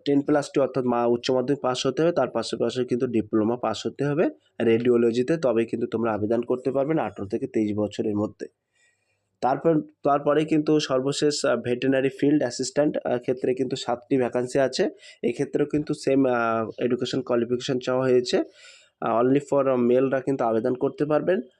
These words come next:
উচ্চ মাধ্যমিক পাস যোগ্যতায় সেই ক্ষেত্রে কিন্তু ডিপ্লোমা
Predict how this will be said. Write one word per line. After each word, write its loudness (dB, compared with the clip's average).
উচ্চ 0
মাধ্যমিক 2
পাস 0
যোগ্যতায় 0
সেই 2
ক্ষেত্রে 0
কিন্তু 2
ডিপ্লোমা 2